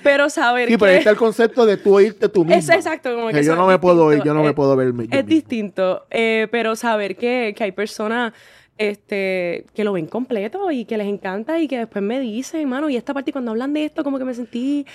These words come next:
Speaker 1: yo pensé que estaba en una conversación con ustedes". Ese es el punto, que estén haciendo como que, que el oyente o el espectador,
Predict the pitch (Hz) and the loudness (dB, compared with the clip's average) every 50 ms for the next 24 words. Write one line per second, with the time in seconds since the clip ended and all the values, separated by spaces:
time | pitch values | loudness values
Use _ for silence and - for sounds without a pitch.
0 | - - - _ - 247 208 254 247 - 311 302 - - 277 269 277 294 294 285 | -20 -20 -12 _ -6 -4 -2 -2 -2 -2 -4 -4 -4 -4 -4 -4 -2 -2 -2 -2
1 | 269 294 247 294 294 - - 294 285 233 202 202 254 240 254 269 269 269 254 247 | -4 -4 -2 -4 -4 -2 -2 -4 -4 -6 -6 -6 -4 -4 -2 -2 -4 -4 -4 -4
2 | 240 - - 233 - 277 339 330 - - 240 233 269 - - 226 202 190 190 - | -4 -4 -4 -4 -2 -2 -2 -2 -2 -4 -4 -4 -4 -6 -6 -8 -8 -8 -8 -8
3 | - 196 196 220 220 - 277 285 294 285 277 254 - - - - - _ - 220 | -8 -8 -8 -8 -6 -6 -4 -2 -2 -2 -2 -4 -8 -14 -20 -20 -14 _ -6 -4
4 | 226 226 214 220 - 208 208 214 202 202 214 233 247 233 247 240 226 220 214 208 | -4 -4 -4 -4 -4 -2 -2 -2 0 -2 -2 -2 -4 -4 -4 -4 -2 -2 -2 -4
5 | 202 - 202 - _ 196 196 196 220 226 233 220 208 202 208 | -4 -6 -10 -10 _ -6 -4 -2 -2 -2 -2 -2 -2 -4 -6